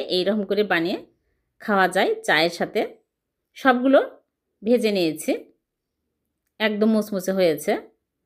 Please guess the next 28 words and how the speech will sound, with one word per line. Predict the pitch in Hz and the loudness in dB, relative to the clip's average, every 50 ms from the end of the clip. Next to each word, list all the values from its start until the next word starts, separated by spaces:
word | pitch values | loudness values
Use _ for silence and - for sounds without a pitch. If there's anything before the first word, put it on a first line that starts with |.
| _ _ _ _ _ _ _ _ _ | _ _ _ _ _ _ _ _ _
এখন | 233 285 302 370 370 349 | 0 2 4 4 4 6
আমি | 339 359 359 339 359 359 226 247 | 4 4 2 2 0 -2 -2 -2
এক | 240 233 | -2 -2
সাইডে | - 277 240 233 233 233 | -2 0 0 2 2 0
রেখে | 202 180 - 226 196 | 0 0 -2 -2 -2
দিচ্ছি, | 190 170 - - - 330 349 285 202 | -2 -4 -6 -4 -4 -2 -2 -2 0
দিয়ে | 220 208 214 277 554 - - _ _ _ _ _ _ _ _ _ - | 0 2 2 2 2 -2 -10 _ _ _ _ _ _ _ _ _ -2
চুলায় | 294 311 320 330 339 330 | 2 4 4 4 4 2
প্যানে | 302 262 240 240 262 427 554 - - _ _ _ _ _ - | 2 0 2 2 0 -2 -4 -6 -14 _ _ _ _ _ -2
তেল | 302 302 277 262 | 0 0 2 4
দিয়ে | 277 254 214 | 4 4 2
দিচ্ছি | 196 190 - - 381 370 | 2 0 0 -4 0 4
পরিমাণ | 311 240 240 214 208 180 180 165 | 4 4 4 4 0 -2 -2 -4
মতো। | 170 - 277 440 415 | -2 -2 -2 0 2
আমি | 311 285 277 220 220 | 2 2 2 4 2
বড়া | 214 202 202 208 | 2 4 2 2
ভাজার | 208 226 220 190 202 196 196 202 202 | 0 -2 -2 0 0 -2 -2 -2 -4
তেলগুলো | - 226 202 196 190 190 190 185 185 | 0 0 0 0 0 -4 -2 -2 0
দিয়ে | 180 190 180 160 151 | 0 0 0 0 0
দিলাম, | 151 139 151 196 349 480 - _ _ _ _ _ _ _ _ _ _ _ _ _ _ _ _ _ _ _ _ - | 0 0 0 0 -2 -4 -8 _ _ _ _ _ _ _ _ _ _ _ _ _ _ _ _ _ _ _ _ 0
হলুদের | 233 247 254 254 226 247 240 | 0 2 2 4 4 4 4
গুঁড়া | 226 240 277 403 508 - | 4 2 2 2 2 2
আর | - 202 202 202 202 202 | 0 0 2 2 2 4
লবণ | 190 175 160 165 151 139 160 - | 2 2 2 0 -4 -4 -4 -6
সামান্য | - 254 247 240 247 247 240 240 240 240 214 190 | -4 -2 0 0 2 2 2 2 2 2 0 -2
দিয়ে | 196 196 214 277 494 453 | -4 -2 -2 0 0 0
আমি | 277 240 226 | 0 2 2
নেড়েচেড়ে | 220 214 208 196 190 190 - 196 214 | 0 0 0 -2 -2 -2 -2 0 0